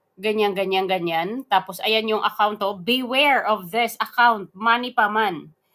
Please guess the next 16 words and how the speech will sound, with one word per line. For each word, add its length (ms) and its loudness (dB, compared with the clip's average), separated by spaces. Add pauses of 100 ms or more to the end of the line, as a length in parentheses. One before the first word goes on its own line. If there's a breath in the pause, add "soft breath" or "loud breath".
(420 soft breath)
So, 240 2 (460 loud breath)
nag-chat 420 -2
sila 240 -2
sa 160 -2
husband 320 -2
ko 140 -6
sa 100 -4
messenger 560 -4
na 80 -4
isa 160 -4
daw 160 -2
yung 160 -6
husband 320 -4
ko 80 -8
sa 160 -4
napili 640 -6